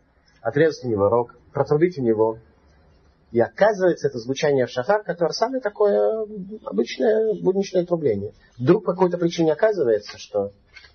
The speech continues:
пророк Исаия сравнивает его с чудом, которое поднимается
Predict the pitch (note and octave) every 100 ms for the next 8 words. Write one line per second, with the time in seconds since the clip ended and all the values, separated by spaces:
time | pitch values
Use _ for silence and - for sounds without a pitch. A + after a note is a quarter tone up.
0 | _ C#3 C#3+ C#3+ - F#3+ F3 D3 C#3+ C#3
1 | B2+ A#2+ B2 A#2 A2 A2 - - _ -
2 | - - G#3 G#3 G#3 F3+ E3 D3 C#3 C3+
3 | B2 B2+ C3+ C#3 C#3 - B2+